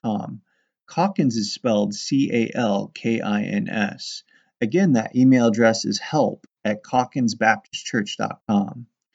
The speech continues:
Pastor Jones began the study of the messages of Christ in our church about two years ago, so if you would like to see the original video sermons of this ongoing series, you can find them on our Facebook page at Calkins Baptist Church.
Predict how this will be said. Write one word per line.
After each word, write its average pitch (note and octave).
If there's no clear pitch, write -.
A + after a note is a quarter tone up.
Pastor G#3
Jones B2+
began A2
the G#2+
study A#2
of G#2+
the G#2+
messages G#2+
of G2+
Christ A2+
in A2
our G#2
church G#2+
about G2+
two C#3+
years B2
ago, G2+
so -
if -
you A#3
would A#3
like F3
to D3+
see D3
the B2+
original A#2
video A2+
sermons G#2
of G2+
this G#2
ongoing G#2+
series, A2
you -
can D3+
find E3+
them A2
on G#2+
our G#2
Facebook C#3
page G2+
at G2
Calkins G#2
Baptist -
Church. -